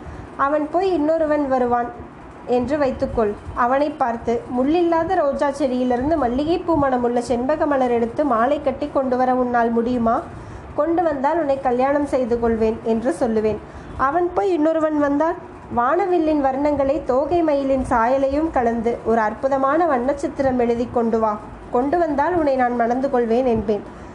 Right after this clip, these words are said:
சீதா அடுத்தபடி என்ன சொல்லலாம் என்று ஒரு கணம் யோசித்த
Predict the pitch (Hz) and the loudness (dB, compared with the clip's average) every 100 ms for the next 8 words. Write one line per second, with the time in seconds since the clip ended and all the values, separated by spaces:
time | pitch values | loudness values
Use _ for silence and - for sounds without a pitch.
0 | - - - 330 359 403 302 302 339 320 | -14 -12 -2 0 2 2 2 0 -2 0
1 | 302 349 269 277 339 330 285 277 285 330 | 0 0 0 0 0 0 2 2 2 2
2 | 294 247 277 277 240 240 240 294 262 240 | 0 0 0 0 0 0 0 2 2 0
3 | 311 262 | -2 -4